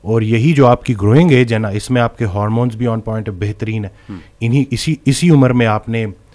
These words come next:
Speaker 1: स्पोर्ट्स में इंडल्ज होना है, आपने प्रॉपर तरीके से डाइट का ख्याल रखना है, और सबसे बढ़कर यही लर्निंग एज है, इसमें आपने सीखना है। और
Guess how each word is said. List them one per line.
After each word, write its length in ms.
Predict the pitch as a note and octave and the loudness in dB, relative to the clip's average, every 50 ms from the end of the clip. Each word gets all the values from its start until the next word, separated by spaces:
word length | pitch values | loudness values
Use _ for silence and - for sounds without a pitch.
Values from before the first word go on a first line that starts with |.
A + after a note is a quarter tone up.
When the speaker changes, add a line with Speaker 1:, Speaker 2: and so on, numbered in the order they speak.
| _ _ | _ _
Speaker 1:
स्पोर्ट्स 480 | - - - A2+ A2+ A#2+ A2+ - - | -20 -10 -6 -2 -2 -2 -2 -2 -2
में 100 | B2 B2 | 0 2
इंडल्ज 280 | A#2 A2+ A2+ A2+ G#2 G#2 | 2 2 2 0 0 0
होना 220 | A2+ A2 A2 A2 | -2 -2 -2 -2
है, 220 | G#2 G2+ G#2 G#2 G#2 | -2 -4 -4 -6 -6
आपने 300 | G#2 G#2 G2+ - G#2+ G#2 | -6 -8 -8 -10 -12 -12
प्रॉपर 340 | - - G#2+ G2+ - A2+ G2+ | -8 -8 -8 -6 -6 -8 -8
तरीके 320 | - G#2 G#2 G2 G2+ G#2+ | -6 -8 -8 -6 -8 -8
से 120 | - A2+ | -8 -8
डाइट 300 | G2 F#2 G2 G2+ A2 A#2 | -8 -6 -4 -2 -2 -4
का 120 | - - A#2+ | -2 -4 -6
ख्याल 240 | G#2+ - A2+ G#2+ G#2 | -4 -2 -2 -2 -2
रखना 280 | G2+ G#2 - A#2 A2 | -4 -6 -4 -4 -4
है, 80 | A2 - - | -6 -4 0
और 180 | E3 G#3 G3+ | 2 2 2
सबसे 280 | - - C#3 - - B2 | 2 0 -2 0 0 0
बढ़कर 320 | G#2+ G#2+ - - - F#2 - _ _ _ _ _ _ _ _ _ _ _ _ _ _ _ _ - | 0 0 -4 -4 -10 -14 -14 _ _ _ _ _ _ _ _ _ _ _ _ _ _ _ _ -4
यही 280 | G#2 C3 A2+ C3 F3 | -2 2 4 4 6
लर्निंग 400 | D#3 C3 B2 A#2+ A#2+ C3 C3 B2 | 6 4 4 2 2 0 0 0
एज 180 | A#2 A#2+ A#2 A#2 | 0 -2 -2 -2
है, 60 | B2 | -4
इसमें 320 | - A2+ G2+ - B2 B2+ A#2 | -4 -4 -6 -4 -2 -2 0
आपने 260 | A2+ A2 - - A2 | 0 -2 -2 -6 -10
सीखना 440 | - - - A2+ A2 - B2 B2+ B2+ | -8 -6 -8 -8 -6 -2 -2 0 0
है। 120 | A#2+ A2+ | 2 0
और 160 | B2 D#3+ F3+ | 0 -2 -2